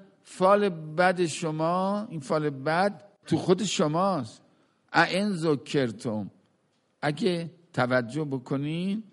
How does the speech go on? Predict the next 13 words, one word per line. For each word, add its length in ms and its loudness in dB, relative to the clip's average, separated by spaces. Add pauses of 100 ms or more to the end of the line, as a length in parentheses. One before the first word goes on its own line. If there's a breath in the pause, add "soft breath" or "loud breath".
(560)
اگه 180 -8
توجه 520 -4
بکنین 500 -6
متوجه 500 -4
می‌شین 400 -6
که 320 -8 (240 soft breath)
منشأ 400 2
این 300 0
فعل 340 0
بعد 420 -2 (600 soft breath)
درون 380 2
خود 260 -4
شماست. 540 -8